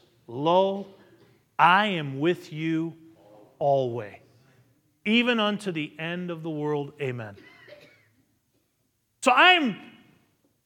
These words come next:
I am glad. And when I say glad, I mean scripturally glad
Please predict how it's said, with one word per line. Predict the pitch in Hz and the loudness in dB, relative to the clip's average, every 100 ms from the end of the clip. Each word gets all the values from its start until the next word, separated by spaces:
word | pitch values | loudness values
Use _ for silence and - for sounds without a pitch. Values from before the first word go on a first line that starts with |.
| _ - | _ 6
I | 339 | 10
am | 330 226 143 | 10 8 2
glad. | 214 233 240 254 226 151 110 - _ _ _ _ _ _ _ _ _ _ _ | 4 8 10 10 8 4 -4 -20 _ _ _ _ _ _ _ _ _ _ _
And | 226 | 4
when | 262 285 | 8 8
I | 254 | 8
say | - 294 | 6 4
glad, | 196 208 254 254 226 | 4 6 8 10 8
I | |
mean | 226 247 220 | 6 2 0
scripturally | - - - 330 349 - 277 285 254 240 | -2 -4 4 6 6 2 2 4 4 2
glad | 165 202 233 240 233 190 123 | 2 6 10 10 10 8 4